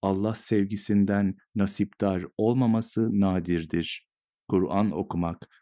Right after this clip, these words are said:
ve ayetler üzerinde düşünüp kafa yormak da Allah aşkını doğurur. Özellikle de Allah'ın isim ve sıfatlarından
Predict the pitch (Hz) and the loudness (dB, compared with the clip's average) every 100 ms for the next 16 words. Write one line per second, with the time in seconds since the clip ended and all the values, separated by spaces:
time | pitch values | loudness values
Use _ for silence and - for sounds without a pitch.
0 | - 98 104 95 95 90 98 101 101 110 | -4 -2 0 0 0 -2 -2 -2 0 -2
1 | 95 101 101 98 95 92 101 98 - - | 0 2 2 0 -2 -2 0 0 -2 -6
2 | 85 117 127 104 104 107 - 98 98 - | -4 0 0 2 0 -2 -4 -4 -4 -8
3 | _ - 110 110 110 95 - - 90 82 | _ -4 0 2 0 -2 -4 -4 -2 0
4 | 92 87 82 85 - - _ _ 95 95 | 0 0 0 -4 -6 -16 _ _ -2 0
5 | 95 90 101 101 95 92 85 - - - | 0 0 -2 0 -2 -2 -4 -8 -20 -4
6 | 101 101 104 101 104 - 98 - 117 113 | 0 2 2 2 0 0 -6 0 4 4
7 | 101 98 - 92 - 92 90 82 85 92 | 2 -4 -4 -4 -2 0 0 0 -2 -4